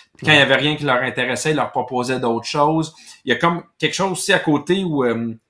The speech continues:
Speaker 1: tu sais, un petit spot où ils vendent des hot dogs, des croquettes de poulet, tu sais, des doigts de poulet, des frites. Puis, mais à côté, il y a tout un,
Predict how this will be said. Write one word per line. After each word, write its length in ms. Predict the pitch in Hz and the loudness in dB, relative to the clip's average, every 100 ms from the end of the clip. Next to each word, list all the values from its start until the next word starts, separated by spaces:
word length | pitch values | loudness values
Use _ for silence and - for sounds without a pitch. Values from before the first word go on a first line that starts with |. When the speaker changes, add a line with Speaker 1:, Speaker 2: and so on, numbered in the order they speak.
| - | -4
Speaker 1:
tu 60 | 165 | 0
sais, 40 | |
un 60 | 139 | 0
petit 140 | - | -4
spot 260 | - 190 185 | 0 0 2
où 40 | |
ils 80 | 151 | 2
vendent 240 | 139 151 | 4 2
des 120 | 143 131 | 2 0
hot 60 | |
dogs, 440 | 123 139 147 151 135 | 0 4 4 4 0
des 120 | 127 | -8
croquettes 400 | - 131 143 135 | -4 -4 -4 -4
de 60 | |
poulet, 600 | 120 - 127 127 131 135 | -8 -8 -4 -2 -2 -2
tu 40 | 135 | -4
sais, 60 | 131 | -6
des 60 | |
doigts 140 | 120 123 | -8 -10
de 60 | |
poulet, 420 | - 131 127 131 | -8 -4 -2 -2
des 160 | 131 123 | -2 -6
frites. 440 | 120 127 139 160 - _ - - - _ - | -8 -4 -2 -2 -6 _ -20 -20 -20 _ -8
Puis, 340 | 127 131 - - | -4 -4 -8 -6
mais 100 | 123 | -2
à 80 | 127 | -2
côté, 340 | - 147 180 | 0 0 2
il 20 | |
y 40 | 170 | 0
a 40 | |
tout 100 | 165 185 | 0 0
un, 240 | 143 120 | 0 -2